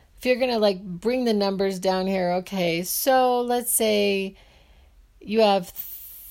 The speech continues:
three hundred dollars, and would that be two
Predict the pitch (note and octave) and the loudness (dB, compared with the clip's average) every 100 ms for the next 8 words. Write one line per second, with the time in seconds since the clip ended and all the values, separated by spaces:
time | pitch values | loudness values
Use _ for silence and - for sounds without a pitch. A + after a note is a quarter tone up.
0 | - - - - - - - - - C4+ | -18 -18 -20 -20 -20 -20 -20 -14 -2 2
1 | D#4 C#4 B3 B3+ G3 G3+ F#3+ F#3+ F#3+ F#3+ | 2 2 -2 -2 2 4 4 4 0 -2
2 | G3 - - - _ _ _ _ _ _ | -4 -6 -12 -16 _ _ _ _ _ _
3 | _ _ _ _ _ F#3+ G3 F#3+ F#3+ F#3 | _ _ _ _ _ -2 0 0 0 -2
4 | F3+ - - _ _ - _ _ _ _ | -4 -6 -8 _ _ -20 _ _ _ _
5 | _ _ _ _ - G#3 A3 G3+ F#3+ G#3+ | _ _ _ _ -2 0 2 2 0 -4
6 | F3+ - - B3 B3+ C4+ C#4+ | -4 -6 -6 -8 -6 -4 -4